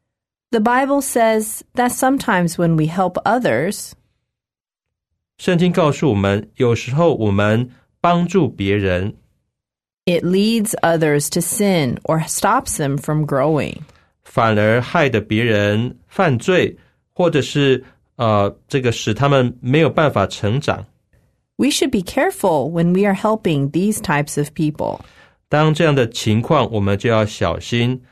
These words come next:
Speaker 2: 啊，这样的一个帮助是不是要给？
Speaker 1: We should not help others just for our own reputations or to make ourselves feel better.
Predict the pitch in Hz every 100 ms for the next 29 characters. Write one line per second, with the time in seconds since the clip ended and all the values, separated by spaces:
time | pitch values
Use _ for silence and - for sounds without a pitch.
0 | _ - 90 87 127 120 110 95 92 90
1 | 95 98 - 120 120 117 123 98 - 107
2 | - 120 107 98 92 - - _ _ _
3 | _ _ _ - 262 277 254 233 226 -
4 | 247 - 214 226 196 151 160 - - -
5 | 269 294 - 220 190 170 - 180 190 185
6 | 160 165 160 - 196 214 185 135 143 -
7 | - _ _ _ - 254 254 240 233 240
8 | - 175 175 175 156 156 - - 180 165
9 | 143 - -